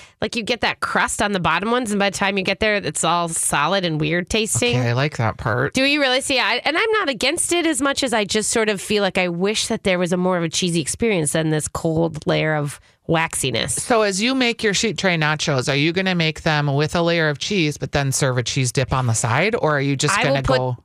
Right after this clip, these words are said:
Speaker 1: no, and I will put that layer of cheese in, and then I'll put more nachos on top, and then do the whole layer again.
Speaker 2: Yeah.
Speaker 1: And then I will, and then I'll put the, that in the oven and melt everything together, and then I will throw a bunch of queso dip on top.
Speaker 2: That's what restaurants do, and it,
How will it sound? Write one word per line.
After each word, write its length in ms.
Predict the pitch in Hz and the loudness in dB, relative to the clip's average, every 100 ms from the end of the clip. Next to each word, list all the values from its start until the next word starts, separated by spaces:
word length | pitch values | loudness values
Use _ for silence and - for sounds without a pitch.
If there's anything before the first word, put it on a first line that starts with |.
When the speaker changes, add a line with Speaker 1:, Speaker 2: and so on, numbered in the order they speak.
| - | -2
Speaker 1:
no, 180 | 262 233 | 2 2
and 160 | 226 | 2
I 140 | 247 294 | 2 0
will 220 | 285 294 | 2 0
put 200 | 302 294 | 0 0
that 180 | 240 220 | 0 2
layer 220 | 233 226 | 2 2
of 80 | 208 | 0
cheese 360 | - 240 247 | 0 0 2
in, 220 | 254 262 269 | 0 0 2
and 100 | 208 | 0
then 120 | 202 | 0
I'll 80 | 202 | 0
put 120 | 220 | 0
more 160 | 214 | 0
nachos 400 | 208 202 226 202 | 0 0 -2 0
on 80 | 208 | 0
top, 320 | 196 196 196 | 2 0 0
and 120 | 196 180 | 0 0
then 100 | 180 | 0
do 160 | 196 | 0
the 100 | 185 | 0
whole 200 | 180 180 | 0 0
layer 280 | 180 185 180 | 0 0 0
again. 380 | 175 208 202 226 | 0 0 0 -2
Speaker 2:
Yeah. 60 | - | -4
Speaker 1:
And 180 | 202 202 | -4 0
then 460 | 247 247 214 208 190 - - - | 0 2 0 -2 -4 -10 -18 -4
I 120 | 202 | 0
will, 440 | 202 202 190 - _ _ _ _ - - - | 2 0 0 -4 _ _ _ _ -20 -16 -2
and 180 | 208 220 | 0 2
then 80 | |
I'll 140 | 220 240 | 2 0
put 180 | - - | 0 0
the, 180 | 254 - | 0 2
that 200 | 220 240 | 0 0
in 80 | 214 | 0
the 120 | 185 | 0
oven 240 | 208 202 | 0 0
and 100 | 185 | 2
melt 220 | 190 190 | 0 0
everything 260 | 208 202 196 | 0 0 0
together, 240 | 180 180 | 2 0
and 240 | 196 175 180 | 0 0 0
then 220 | 196 190 | 0 0
I 140 | 175 180 | -2 -2
will 120 | 170 | -2
throw 300 | - 185 175 | -4 -2 -2
a 40 | |
bunch 200 | 170 165 | -2 -2
of 60 | 170 | -4
queso 320 | - 151 - | -2 -2 0
dip 240 | 147 147 135 | 0 -2 0
on 140 | 127 | -2
top. 300 | - 120 - | -2 -4 0
Speaker 2:
That's 320 | 226 233 - | 0 0 0
what 160 | 269 262 | 0 0
restaurants 560 | 202 208 - 214 196 - | 0 -2 0 -2 -2 -2
do, 220 | 185 180 | 0 0
and 220 | 160 170 | 0 0
it, 200 | 185 190 | -2 -2